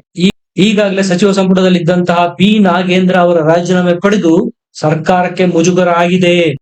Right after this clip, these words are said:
ಇದು ಅಹಿಂದ ಸರ್ಕಾರ ಅಲ್ಪಸಂಖ್ಯಾತ ಮತ್ತು ಹಿಂದುಳಿದವರ ವಿ-, ಹಿತಕ್ಕಾಗಿ ಶ್ರಮ ವಹಿಸ್ತಾ ಇರ್ತಕ್ಕಂಥ ಸರ್ಕಾರ ಅನ್ನೋ ಭಾವನೆ ಇತ್ತು ಜನರಲ್ಲಿ. ಯಾವಾಗ ಎಸ್ ಟಿ ನಿಗಮದ ದುಡ್ಡನ್ನು ಐಷಾರಾಮಿ ಕಾರು ಕೊಳ್ಳೋದಿಕ್ಕೆ, ಮದ್ಯ ಕೊಳ್ಳೋದಿಕ್ಕೆ, ಎಲೆಕ್ಷನ್ ಖರ್ಚು ವೆಚ್ಚಕ್ಕಾಗಿ ಬಳಸಿದ್ದಾರೆ ಅನ್ನುವ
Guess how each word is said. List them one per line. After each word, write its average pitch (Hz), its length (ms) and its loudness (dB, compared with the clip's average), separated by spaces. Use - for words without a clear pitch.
ಇದು 190 240 0
ಅಹಿಂದ 190 360 2
ಸರ್ಕಾರ 185 540 0
ಅಲ್ಪಸಂಖ್ಯಾತ 185 760 0
ಮತ್ತು 185 300 -2
ಹಿಂದುಳಿದವರ 185 680 2
ವಿ-, 185 100 -2
ಹಿತಕ್ಕಾಗಿ 185 960 0
ಶ್ರಮ 190 260 0
ವಹಿಸ್ತಾ 208 400 0
ಇರ್ತಕ್ಕಂಥ 190 460 -2
ಸರ್ಕಾರ 185 500 -2
ಅನ್ನೋ 180 420 2
ಭಾವನೆ 175 380 2
ಇತ್ತು 190 280 0
ಜನರಲ್ಲಿ. 185 640 2
ಯಾವಾಗ 190 420 0
ಎಸ್ 160 260 -2
ಟಿ 214 100 2
ನಿಗಮದ 180 540 2
ದುಡ್ಡನ್ನು 185 680 2
ಐಷಾರಾಮಿ 190 680 0
ಕಾರು 190 380 -2
ಕೊಳ್ಳೋದಿಕ್ಕೆ, 180 560 0
ಮದ್ಯ 170 400 0
ಕೊಳ್ಳೋದಿಕ್ಕೆ, 180 720 0
ಎಲೆಕ್ಷನ್ 196 600 -2
ಖರ್ಚು 180 340 0
ವೆಚ್ಚಕ್ಕಾಗಿ 190 640 0
ಬಳಸಿದ್ದಾರೆ 185 720 0
ಅನ್ನುವ 180 500 2